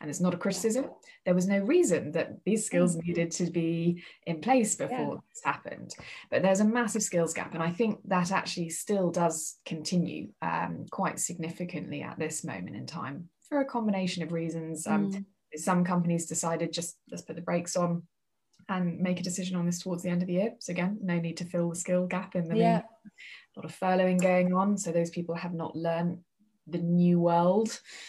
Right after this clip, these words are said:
Speaker 1: So I know everyone hates that phrase.
Speaker 2: Yeah. <laughs>
Speaker 1: It's not gonna work. Um, uh, yeah, the skills haven't been learned 'cause people have been out of the office. And, you know, we're also, we've got really super senior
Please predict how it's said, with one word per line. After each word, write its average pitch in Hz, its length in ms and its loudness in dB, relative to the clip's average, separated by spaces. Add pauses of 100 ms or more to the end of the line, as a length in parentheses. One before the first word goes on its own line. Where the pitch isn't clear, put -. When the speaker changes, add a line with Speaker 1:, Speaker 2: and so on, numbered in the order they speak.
(480)
Speaker 1:
So - 180 -12
I 151 60 -4
know 165 180 -2
everyone 165 280 -2
hates 175 320 -2
that - 180 -2
phrase. 180 200 4
Speaker 2:
Yeah. 190 180 8
<laughs> 220 160 2
Speaker 1:
It's 269 220 6
not 254 160 2
gonna 220 120 4
work. 214 420 10 (100)
Um, 190 480 6 (420)
uh, 180 240 6 (200)
yeah, 165 300 2
the 185 140 -2
skills 175 340 4
haven't 175 160 4
been 170 140 2
learned 208 240 2
'cause 175 120 -4
people 170 220 -2
have 165 100 -4
been 180 140 -2
out 175 240 -4
of 180 40 6
the 175 100 6
office. 185 500 2
And, 180 320 4 (280)
you - 80 -6
know, 175 60 4
we're 208 140 6
also, 240 400 2
we've 170 140 0
got 170 240 2 (300)
really 226 600 0
super - 400 -2
senior 175 720 2